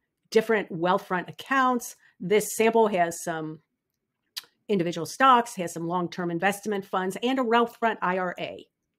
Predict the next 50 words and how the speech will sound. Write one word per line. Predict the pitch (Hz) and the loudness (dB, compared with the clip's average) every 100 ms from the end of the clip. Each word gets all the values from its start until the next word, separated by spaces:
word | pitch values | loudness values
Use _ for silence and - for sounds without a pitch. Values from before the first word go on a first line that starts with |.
| _ _ _ _ _ _ _ _ _ _ _ _ _ - | _ _ _ _ _ _ _ _ _ _ _ _ _ -8
You | 180 170 165 | -2 0 -2
can | - - - 196 | -10 -14 -16 -20
get | - | -16
started | - 277 285 269 220 | -2 4 6 6 6
with | 185 170 | 4 0
the | - - | -8 -8
E | 160 | -8
T | - 175 | -8 0
Fs. | 233 233 226 | 4 4 2
You've | 170 | -8
got | - - | -10 -14
crypto. | - 277 277 247 226 226 220 - _ | -2 -2 0 0 2 0 -2 -8 _
Here's | 185 185 | -6 -2
some | 196 | -2
of | 185 | -2
the | 175 175 185 | -4 -4 -6
E | |
T | 175 165 | -4 -6
Fs | 156 | -6
you | 170 | -10
can | 165 | -8
choose | - 262 226 | -2 0 -2
from | - 214 208 | -2 -2 0
with | 180 185 - | -2 -2 -4
your | 180 | -6
portfolio. | - 165 - - - - _ - - _ | -6 -8 -10 -16 -18 -20 _ -20 -20 _
And | 262 285 | 4 6
I'm | 277 | 4
gonna | 269 | 2
spend | 247 254 240 | -2 0 0
a | |
few | 240 285 311 | 0 2 4
minutes | 302 294 | 4 2
more | 269 262 | 2 2
on | 247 | 2
M | 220 220 | 0 -2
one | 208 | -2
because | 214 220 220 - | -2 -2 -2 0
I | 233 247 | 0 2
do | 240 | 2
have | 220 214 | 2 0
a | 214 | 0
login | 196 175 180 180 - | 0 0 0 -4 -6
for | 165 170 | -8 -6
them | 220 240 | -6 -4
and | 254 | -2
a | |
very | 226 175 170 | -2 0 -2
small | - 165 156 151 | -4 -8 -6 -8
account. | - 113 107 _ | -12 -20 -20 _